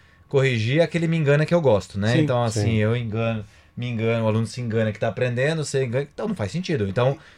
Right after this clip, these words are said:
Speaker 1: eu fiz uma mudança completa, de fato, na minha grade, das minhas disciplinas, pra todo, tudo que vai gerar alguma avaliação do aluno ser feito em sala e com prática, com exercício, com trabalho,
Speaker 2: Que é
Speaker 1: com
Speaker 2: ali que você vai ver
Speaker 1: dedicação.
Speaker 2: se a pessoa tá aprendendo ou não.
Speaker 1: É,
Speaker 3: Exatamente.
Speaker 1: exato.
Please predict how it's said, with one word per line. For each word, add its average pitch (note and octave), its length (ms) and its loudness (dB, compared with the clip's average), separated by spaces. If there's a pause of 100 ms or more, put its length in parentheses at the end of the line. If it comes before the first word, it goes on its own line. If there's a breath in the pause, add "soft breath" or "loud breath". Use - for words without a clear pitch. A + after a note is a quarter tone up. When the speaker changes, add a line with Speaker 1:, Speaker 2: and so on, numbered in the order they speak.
(140)
Speaker 1:
eu A#2 120 2
fiz C#3 360 -2
uma C3+ 160 0
mudança C3 320 0
completa, C#3+ 560 -4
de C3+ 80 -12
fato, C3 320 -8
na B2+ 80 -6
minha B2 220 -6
grade, A#2 380 -2
das A#2+ 140 -6
minhas A2+ 160 -4
disciplinas, A2+ 640 -2 (460 soft breath)
pra B2+ 440 4 (200)
todo, G#3 480 2
tudo F3+ 220 -4
que F#3 120 -10
vai C#3+ 260 0
gerar A#2 480 0
alguma G#2+ 360 0
avaliação B2+ 480 -2
do B2 80 -4
aluno C#3 180 -6
ser F3+ 140 -8
feito F3 240 -6
em B3 60 -14
sala F#3 420 -2 (400 soft breath)
e E3+ 300 2 (140)
com G#3 160 -6
prática, D3 580 -2
com C#3 220 -2
exercício, C#3+ 560 -4
com A#2+ 100 -10
trabalho, A#2 480 -4
Speaker 2:
Que A3 80 4
é A#3 40 8
Speaker 1:
com A3+ 40 8
Speaker 2:
ali G#3+ 180 6
que - 100 -4
você G#3+ 220 4
vai E3+ 160 4
ver - 20 4
Speaker 1:
dedicação. E3 160 6
Speaker 2:
se - 40 2
a D3+ 40 2
pessoa D3+ 220 2
tá D3 80 2
aprendendo D3 360 4
ou B2 80 8
não. B2 80 6
Speaker 1:
É, A#2+ 500 4
Speaker 3:
Exatamente. C3+ 40 -2
Speaker 1:
exato. A2+ 600 0